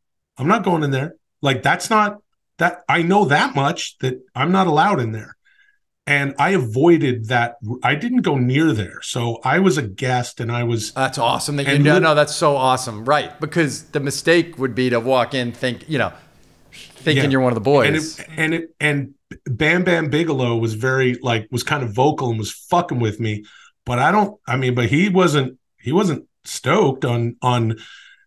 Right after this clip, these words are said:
Speaker 1: this stupid Hollywood bullshit happening on the foot. What?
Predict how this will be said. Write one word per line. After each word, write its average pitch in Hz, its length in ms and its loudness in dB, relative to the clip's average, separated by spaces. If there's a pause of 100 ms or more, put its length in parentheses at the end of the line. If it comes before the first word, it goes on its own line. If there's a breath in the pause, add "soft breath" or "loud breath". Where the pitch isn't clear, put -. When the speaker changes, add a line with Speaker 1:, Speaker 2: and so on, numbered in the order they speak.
Speaker 1:
this 127 200 2
stupid 131 640 2 (200)
Hollywood 135 560 2
bullshit 120 440 0
happening 123 600 0 (540 soft breath)
on 127 100 2
the 120 60 0
foot. - 260 -4
What? 214 300 2